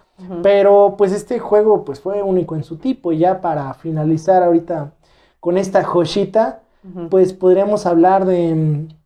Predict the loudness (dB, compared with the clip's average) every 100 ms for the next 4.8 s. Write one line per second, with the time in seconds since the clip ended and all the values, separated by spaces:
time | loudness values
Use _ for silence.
0 | _ _ _ _ -2 2 2 0 -2 0
1 | -2 -2 -2 0 2 -2 -4 -6 -6 -8
2 | -12 -12 -12 -14 _ _ _ _ -16 -4
3 | -4 -2 -2 -2 0 0 0 2 2 2
4 | 4 2 2 2 4 0 -4 -8